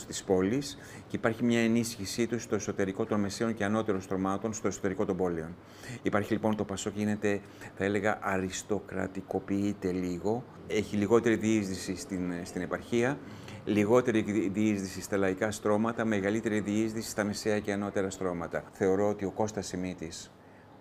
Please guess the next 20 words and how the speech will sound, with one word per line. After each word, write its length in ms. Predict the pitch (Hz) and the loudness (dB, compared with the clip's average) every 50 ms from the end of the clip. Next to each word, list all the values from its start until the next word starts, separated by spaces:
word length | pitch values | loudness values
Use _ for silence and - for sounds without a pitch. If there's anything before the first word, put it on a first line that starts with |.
| - - | -14 -10
ως 220 | - 98 92 - - | -8 -8 -8 -8 -4
πρόσωπο 520 | - 120 120 117 - - 85 - - 71 - | 0 0 2 2 0 -4 -8 -10 -12 -12 -6
και 100 | - 92 | -4 -4
ως 160 | 87 - - | -4 -4 -6
πολιτικός, 720 | - 85 80 78 - 71 71 - 95 95 113 - - - - - - - - - - - - - - - - - - - - - - - - - - - | -8 -8 -8 -8 -10 -12 -8 -4 -4 -4 -4 -6 -10 -14 -16 -20 -20 -20 -20 -20 -20 -20 -20 -20 -20 -20 -20 -20 -20 -20 -20 -20 -20 -20 -20 -20 -10 -4
ε, 440 | - 90 90 87 87 85 82 78 76 - - - - - - | 0 0 2 2 2 0 0 0 -2 -4 -6 -10 -20 -18 -10
είχε, 840 | - 101 107 104 - - - - - 110 104 107 104 104 95 95 - - - - - - - - - - - - - - - - - - | -6 -4 -4 -4 -4 -8 -10 -4 0 2 2 4 4 2 2 0 -4 -6 -14 -20 -20 -20 -20 -20 -20 -20 -20 -20 -20 -20 -20 -20 -14 -10
πώς 140 | 95 90 87 | -8 -6 -6
να 80 | 85 | -6
το 80 | 80 82 | -6 -6
πω, 200 | 71 73 71 - - - - - - - - - - - - - - - | -6 -6 -8 -8 -10 -16 -20 -18 -18 -18 -18 -18 -18 -20 -16 -8 -4 -4
αυθεντικά 960 | - - - - - - 98 92 80 87 92 - - - 127 120 104 82 - - - - - - - - - - - - - - - - - - - - | -4 -4 -6 -10 -4 -2 -2 -2 -2 -2 -8 -6 0 2 2 2 2 0 -6 -10 -16 -18 -18 -18 -18 -18 -18 -20 -20 -20 -18 -18 -20 -18 -18 -16 -6 -2
καλούς 380 | - 98 92 92 107 107 104 | 0 2 2 4 2 2 0
σκοπούς 460 | - - - 95 - - 95 92 - | -2 -2 -4 -4 -4 -4 -6 -10 -10
και 120 | - - 90 | -10 -12 -8
καλούς 320 | - 92 90 87 90 - | -6 -4 -4 -4 -6 -8
στόχους 380 | - - 90 87 - - 87 - | -8 -8 -8 -8 -8 -10 -12 -12
για 100 | 87 78 | -12 -12
τη 100 | - - | -12 -14
χώρα. 340 | - - - - - - | -14 -14 -14 -14 -14 -16